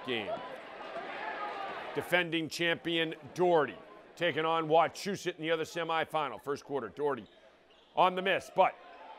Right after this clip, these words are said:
Kalu Anya is there for the putback, and we're all tied up. Then Wachusett's Trent Mosquera for three. Smooth, like Scott Wedman. Instant offense.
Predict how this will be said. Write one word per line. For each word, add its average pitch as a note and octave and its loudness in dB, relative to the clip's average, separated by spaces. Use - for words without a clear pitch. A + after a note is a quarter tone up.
Kalu F3+ 6
Anya G3 6
is D3+ -2
there E3+ 6
for E3+ 0
the D#3 -2
putback, F#3 2
and E3 -2
we're F3 4
all E3 6
tied F3 6
up. D#3+ 6
Then A2 -6
Wachusett's A2 -12
Trent D3 -4
Mosquera B2+ 0
for D#3 -2
three. E3+ 4
Smooth, E3+ 0
like D#3 2
Scott A3 6
Wedman. D3 6
Instant A3 0
offense. D3 4